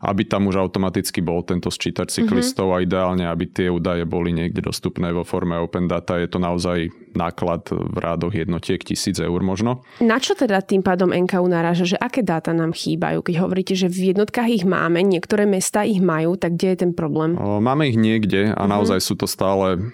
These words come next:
Speaker 1: jednotky miest na Slovensku, ktoré týmto smerom rozmýšľajú a, a osadzajú tie sčítače cyklistov. Väčší problém je ale v,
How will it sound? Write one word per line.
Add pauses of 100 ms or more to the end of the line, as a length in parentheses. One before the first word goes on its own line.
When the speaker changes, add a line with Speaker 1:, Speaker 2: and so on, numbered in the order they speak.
(140)
Speaker 1:
jednotky
miest
na
Slovensku,
ktoré (240)
týmto
smerom
rozmýšľajú
a, (120)
a (100)
osadzajú
tie
sčítače
cyklistov. (640)
Väčší
problém
je
ale
v,